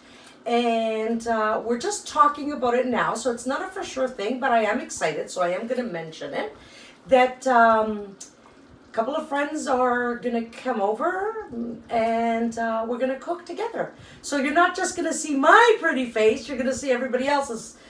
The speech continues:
You're gonna see a few of my, uh, beautiful friends and maybe some relatives.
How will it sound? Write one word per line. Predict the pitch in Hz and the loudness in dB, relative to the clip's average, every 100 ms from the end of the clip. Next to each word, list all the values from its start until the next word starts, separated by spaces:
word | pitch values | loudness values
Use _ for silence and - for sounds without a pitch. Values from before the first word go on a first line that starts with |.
| - - | -18 0
You're | 240 | 2
gonna | 247 | 2
see | 247 240 | 0 -4
a | |
few | 226 226 220 | -4 -6 -4
of | 202 165 | -4 -6
my, | 208 202 196 | -8 -6 -6
uh, | 180 175 175 165 | -4 -4 -6 -10
beautiful | 160 180 - - | -12 -12 -12 -14
friends | - 190 196 247 220 | -12 -6 -2 -2 -4
and | 180 | -6
maybe | 180 175 | -6 -6
some | - 185 175 | -12 -12 -6
relatives. | 190 220 - 349 392 - | -4 -2 -4 -6 -8 -12